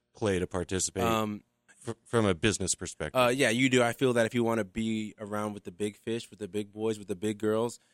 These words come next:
Speaker 2: you're gonna have to, um, you know, do what they're not doing. So prime example,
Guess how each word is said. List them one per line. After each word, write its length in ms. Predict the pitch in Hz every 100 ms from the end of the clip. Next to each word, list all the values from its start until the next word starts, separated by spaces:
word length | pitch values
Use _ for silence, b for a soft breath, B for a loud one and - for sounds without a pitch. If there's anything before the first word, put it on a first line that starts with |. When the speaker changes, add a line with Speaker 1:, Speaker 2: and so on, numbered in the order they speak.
| _ 110
Speaker 2:
you're 80 | 113
gonna 160 | 117
have 260 | 107 107 104
to, 260 | - 107
um, 440 | 101 98 98 95 87 _ _ _ _ _ -
you 100 | 117
know, 120 | 113
do 240 | 110 135
what 300 | 131 123 -
they're 160 | 120 117
not 240 | 113 107
doing. 340 | - 104 95 85
So 160 | - 101
prime 240 | 117 113
example, 560 | 104 110 113 107 98